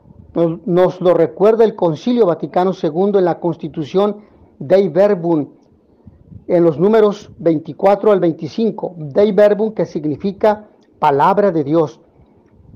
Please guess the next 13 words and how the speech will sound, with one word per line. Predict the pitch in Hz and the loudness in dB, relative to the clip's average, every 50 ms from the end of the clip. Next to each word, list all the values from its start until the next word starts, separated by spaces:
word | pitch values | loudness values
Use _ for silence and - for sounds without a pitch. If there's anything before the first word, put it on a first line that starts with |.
| - - - _ _ _ _ _ _ _ _ _ _ _ _ _ _ _ _ - | -20 -20 -20 _ _ _ _ _ _ _ _ _ _ _ _ _ _ _ _ -2
En | 196 180 220 | 0 0 0
este | 220 220 - 226 | 0 0 -2 -2
canal, | - 202 175 175 180 196 220 220 - - - - - - _ _ _ _ _ _ - - - _ - - - | 0 0 2 2 2 2 0 -2 -6 -14 -20 -20 -20 -20 _ _ _ _ _ _ -20 -20 -20 _ -20 -8 -4
a | 170 165 - | -4 -4 -2
propósito | - 170 170 - 214 220 214 214 208 - - 175 156 | -2 -2 0 2 2 0 0 0 -4 -4 -2 0 0
de | 151 160 160 | 2 0 0
que | - 170 | 2 0
hemos | 175 196 208 - - | 2 2 0 0 0
hablado | 180 160 170 180 190 190 190 | 0 2 4 4 4 4 2
de | 170 170 165 | 2 2 2
la | 156 160 160 156 | 2 2 0 0
importancia | 151 151 147 - - 165 156 151 - 196 214 233 233 202 - - 180 165 160 147 | 0 -2 -4 -4 -2 -2 -2 -2 -2 -2 0 0 0 -2 -2 0 0 2 2 2
de | 147 151 147 143 147 - | 2 2 2 0 -2 -8